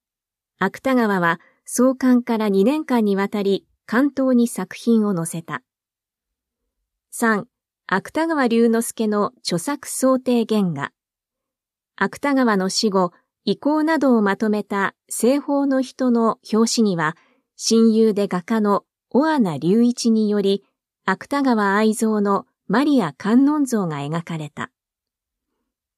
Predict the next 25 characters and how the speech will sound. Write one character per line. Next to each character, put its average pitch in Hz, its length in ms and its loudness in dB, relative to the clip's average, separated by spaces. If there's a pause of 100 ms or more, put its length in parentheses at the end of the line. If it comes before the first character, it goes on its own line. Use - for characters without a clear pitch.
四、 214 280 2 (600)
田 202 100 -4
端 254 300 -2
文 269 180 2
士 240 160 -2
が 202 320 -2
一 175 300 -6
堂 320 180 0
に 247 200 4
会 233 260 0
し - 80 -6
た 185 140 -6
雑 170 200 -4
誌。 - 320 -4 (1200)
当 330 180 0
時 285 140 0
無 214 140 2
名 269 220 2
で 269 180 -2
あ 277 80 0
っ 269 60 -4
た 226 340 -2 (260)
堀 240 260 2
達 214 360 -6
夫、 185 220 -2